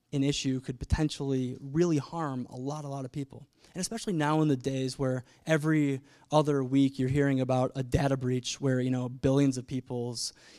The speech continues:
information was re-, released. You just kinda think about that in terms of all this data that people are aggregating about us.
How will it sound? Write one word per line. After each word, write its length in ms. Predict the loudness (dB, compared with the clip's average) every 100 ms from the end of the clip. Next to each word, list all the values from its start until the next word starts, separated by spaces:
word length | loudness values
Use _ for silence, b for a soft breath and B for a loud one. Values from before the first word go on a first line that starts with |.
| -4
information 800 | -4 -2 -2 -2 -4 -6 -6
was 300 | -4 -6 -6 -8
re-, 300 | 0 2 2
released. 640 | 2 2 2 0 -2 -6 -10 _ b b b b b b b _ _ _ -16
You 140 | -8 -6
just 160 | -4
kinda 140 | -4 -4
think 240 | -4 -4
about 320 | 0 0 2
that 160 | 2 2
in 80 | 0
terms 320 | 0 2 2
of 80 | -2
all 140 | -2
this 160 | -2 2
data 440 | 4 6 4 0
that 120 | -6
people 260 | -8 -4 -2
are 100 | -2
aggregating 500 | -4 -6 -4 -4 -6
about 260 | -8 -8
us. 300 | -8 -8 -10